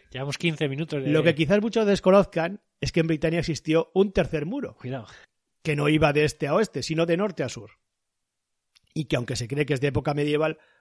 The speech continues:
Speaker 2: pudo tener su origen en época de dominación romana, el llamado Offa's Dyke, el muro de Offa.
Speaker 1: Cuidado.
Speaker 2: Que medía unos doscientos cuarenta kilómetros de longitud
Speaker 1: Pues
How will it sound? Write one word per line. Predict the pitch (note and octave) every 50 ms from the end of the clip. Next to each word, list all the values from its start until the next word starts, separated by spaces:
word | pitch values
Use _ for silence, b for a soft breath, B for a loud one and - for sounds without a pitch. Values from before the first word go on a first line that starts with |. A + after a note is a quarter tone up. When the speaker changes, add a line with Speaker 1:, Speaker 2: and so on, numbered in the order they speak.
| b b _ -
Speaker 2:
pudo | - G#3+ A3 G#3
tener | F#3 F#3 E3 F3 E3
su | - - D#3
origen | D3+ D#3+ - E3 D#3+ - -
en | C3 C3
época | C3+ B2 C#3 B2+ D3 C#3+
de | C#3
dominación | C3+ C3 B2 B2 A#2 - - C#3 B2
romana, | B2+ C#3 E3 F#3+ D#3+ A#2+ G#2+ _ b b b b b b b b b b b
el | - C#3+ C#3
llamado | C3+ C3 C3 C#3+ D#3 D#3 D#3 - _ -
Offa's | F3 E3+ - - C#3+ B2 -
Dyke, | - B2+ A#2 F2 - - - - _ -
el | - G#2+ A#2
muro | B2+ C#3 C#3+ D3 D3
de | C3+ C#3 D3 D3+ -
Offa. | C#3+ C3 - - - - _ _ _ _ _ _ _ -
Speaker 1:
Cuidado. | D#3+ C#3 A#2+ A2+ F2 - _ b b b b b b b b b b b b b b b b b _ _ _ _ _ _ _ _ _ -
Speaker 2:
Que | - B2
medía | B2+ B2+ C3+ D3+ D#3
unos | D#3+ D3+ C#3 A#2+ C3+ B2+
doscientos | C#3 C3+ B2 - - G3 G#3+ G#3 G#3+ -
cuarenta | - E3 D#3 E3+ E3+ E3 D3
kilómetros | B2 D3+ F3 F3+ D#3+ C3+ C3+ A#2+
de | B2 C3+
longitud | D3+ F#3+ G3 - - B2 G#2+ C3+ D3 D#3
Speaker 1:
Pues | D3+